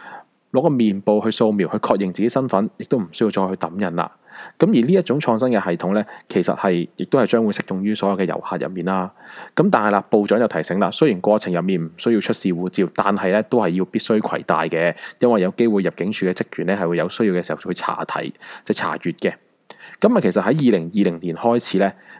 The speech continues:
咁啊，新加坡機場已經係慢慢推動自動化嘅轉型啦。咁依家呢，係手動同埋自動檢查都會同時運作嘅，其中已經引入咗任-，生物識別嘅技術啦，同埋面部辨識嘅軟件。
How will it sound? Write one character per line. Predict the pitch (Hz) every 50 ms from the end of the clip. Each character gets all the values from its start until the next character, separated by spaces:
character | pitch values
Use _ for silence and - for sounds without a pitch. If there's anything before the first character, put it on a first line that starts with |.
| _ _
咁 | - 135
啊， |
新 | 127 - 151 147 151
加 | 139 123 113
坡 | 113 135 131 120
機 | - 127
場 | 127 - 95 85
已 | 92
經 | 113 123
係 | 117 98 -
慢 | 92 82 85 87
慢 | 85 82 85 110
推 | - - 120 120
動 | 104 92 95
自 | - 92 92
動 | 92 87 85
化 | 85 - 95
嘅 | 92 90
轉 | 90 - - 80
型 | 92 92 80 73
啦。 | 85 - - _ _ _ _ _ - - - - - -
咁 | 165 202 220 -
依 | - 170 185 202
家 | 175 - 185 175
呢， | 180 180
係 | - -
手 | 104 - - - 101 92 107 131
動 | - 117 107
同 | 101 - 92
埋 | 87 82
自 | - - 95 95
動 | 92 90 90
檢 | - - 101 123
查 | 127 104
都 | 107
會 | 120 110
同 | - - 85 87
時 | 90 - - 87
運 | 80 90 85 78 85
作 | - 92 80 - -
嘅， | 92 - - _ - - - - - -
其 | - -
中 | 123 185 180
已 | 147
經 | 165 180
引 | 147 120
入 | 117 110
咗 | - - 120 127
任-， | 113 101 104 101 - _
生 | - - - 139 127
物 | 107
識 | - - 123
別 | - - 101 87
嘅 | - 98 95
技 | - 85 85
術 | - - -
啦， | 123 143 151
同 | 147 -
埋 | 87 80 87
面 | 90 90 90 92
部 | 95 92
辨 | 90 - 95 95
識 | - 120
嘅 | 101 -
軟 | - 170 170 180
件。 | - - 160 175